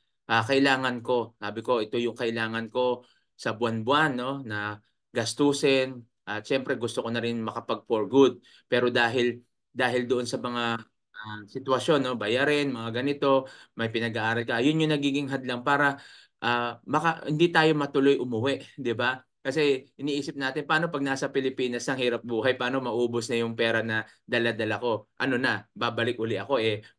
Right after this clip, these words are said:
hindi naman ako bumabata, di ba? Tumatanda tayo."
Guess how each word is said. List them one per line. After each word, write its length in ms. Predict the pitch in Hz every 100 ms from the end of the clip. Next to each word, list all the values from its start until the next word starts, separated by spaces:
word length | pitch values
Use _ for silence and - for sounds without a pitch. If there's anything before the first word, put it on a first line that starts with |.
| _ _
hindi 160 | 120 135
naman 240 | 127 123
ako 160 | 120 117
bumabata, 720 | 117 117 104 107 104 131 101
di 160 | 104
ba? 160 | 104 117
Tumatanda 560 | 117 104 107 107 107 98
tayo." 560 | 101 101 127 110 -